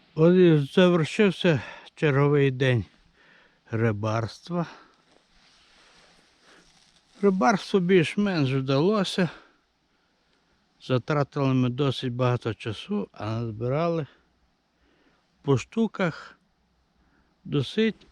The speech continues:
а по вазі небагатько. От показую результат. Білячок, червонячок,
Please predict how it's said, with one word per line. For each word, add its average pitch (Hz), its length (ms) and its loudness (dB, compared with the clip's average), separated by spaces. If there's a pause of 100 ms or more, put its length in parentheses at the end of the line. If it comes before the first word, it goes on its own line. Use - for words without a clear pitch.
(800)
а 127 400 -8 (1800)
по 123 680 -2
вазі 143 480 -2 (880)
небагатько. 101 680 -6 (760)
От 190 180 0 (120)
показую 117 800 0
результат. 117 680 -4 (2750)
Білячок, 156 680 2 (480)
червонячок, 139 960 -2